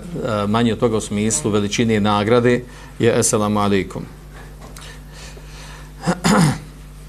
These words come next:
Kao što je to došlo pojašnjeno u vjerodostojnom hadisu u kojem je poslanik, sallallahu alejhi ve sellem, duži je malo hadis od, e, Ebu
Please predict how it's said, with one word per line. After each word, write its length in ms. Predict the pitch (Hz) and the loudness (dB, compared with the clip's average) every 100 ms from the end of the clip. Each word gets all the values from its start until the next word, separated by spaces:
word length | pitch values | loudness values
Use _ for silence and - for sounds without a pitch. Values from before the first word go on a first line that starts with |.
| - - - - - - - - - - - - - - - - - - - | -18 -16 -16 -16 -16 -18 -18 -16 -16 -12 -6 -6 -6 -10 -12 -12 -16 -16 -8
Kao 200 | - 131 | 2 4
što 140 | 117 123 | 6 4
je 60 | |
to 160 | 139 113 | 6 6
došlo 340 | 117 - 113 - | 4 4 0 0
pojašnjeno 500 | - 123 120 120 107 - | 2 4 4 2 0 4
u 200 | 127 117 | 4 4
vjerodostojnom 760 | 113 107 104 120 120 123 101 | 2 2 4 4 4 4 2
hadisu 680 | 95 107 107 110 120 - 139 - - | 0 2 4 4 2 2 0 -2 -6
u 80 | 131 | -2
kojem 260 | 113 117 110 | 2 4 4
je 60 | |
poslanik, 380 | 101 101 113 113 | 2 0 2 2
sallallahu 600 | - 107 104 110 113 104 | 2 0 2 4 4 2
alejhi 300 | 104 101 113 | 2 2 2
ve 60 | 107 | 0
sellem, 320 | 110 117 110 - - - | 2 2 2 -2 -14 -4
duži 280 | 120 127 104 | 2 4 4
je 80 | 95 | 2
malo 220 | 101 90 | 2 0
hadis 500 | 82 110 123 117 - - | 0 2 4 2 -2 -4
od, 300 | 104 98 98 | -2 -2 -4
e, 340 | 98 101 104 | -4 -4 -2
Ebu 260 | 98 101 | 0 0